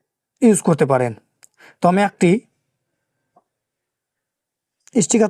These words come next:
তৈরি করে দেখাচ্ছি। তো অ্যাডজাস্ট করার পরে এবার এখানে আমি কিছু যদি লিখি, তাহলে আমি টেক্সটের আইকনে ক্লিক করে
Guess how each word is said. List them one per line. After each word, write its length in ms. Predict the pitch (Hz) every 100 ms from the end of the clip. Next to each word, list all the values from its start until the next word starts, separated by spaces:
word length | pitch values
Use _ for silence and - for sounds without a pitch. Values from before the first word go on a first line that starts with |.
| 208
তৈরি 140 | 185 220
করে 100 | 214
দেখাচ্ছি। 380 | 170 170 - - 135 _ _ _ _ _ _ _ _ - _ _ _ _ _ _ _ _ _ _ _ _ _ _
তো 60 | - 165
অ্যাডজাস্ট 300 | 175 226 -
করার 160 | 220 214 170
পরে 140 | 147 156 175
এবার 160 | 196 220
এখানে 160 | 214 214
আমি 100 | 214 190
কিছু 140 | - 220
যদি 120 | 180 160
লিখি, 260 | 147 147 143 - - - -
তাহলে 240 | 202 208 202 151
আমি 120 | 170 254 - _
টেক্সটের 300 | - - 226 208
আইকনে 260 | 190 214 214
ক্লিক 180 | - 233 -
করে 140 | 156